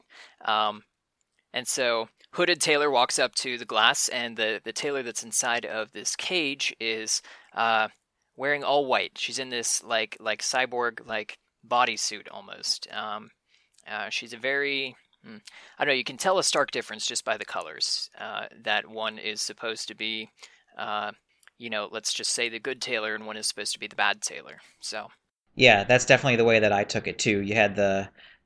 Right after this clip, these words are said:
Speaker 2: the dark hooded Taylor, and she's definitely being portrayed as, like, the, not necessarily the evil one,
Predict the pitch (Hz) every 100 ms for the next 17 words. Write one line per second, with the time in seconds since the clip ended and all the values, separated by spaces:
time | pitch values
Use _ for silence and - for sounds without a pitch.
0 | - 110 101 - 107 107 107 - - -
1 | _ _ _ _ _ _ - 139 120 110
2 | 110 107 113 _ - 113 104 107 104 104
3 | 107 101 - - _ - 107 101 - 113
4 | 110 101 - - - _ _ - 123 -
5 | 127 - 120 113 113 107 110 104 - 104
6 | 104 101 98 98 - 90 90 92 - _
7 | 107 107 104 101 101 98 - - _ _
8 | 214 185 165 - 135 117 107 98 98 123
9 | 120 104 95 95 95 95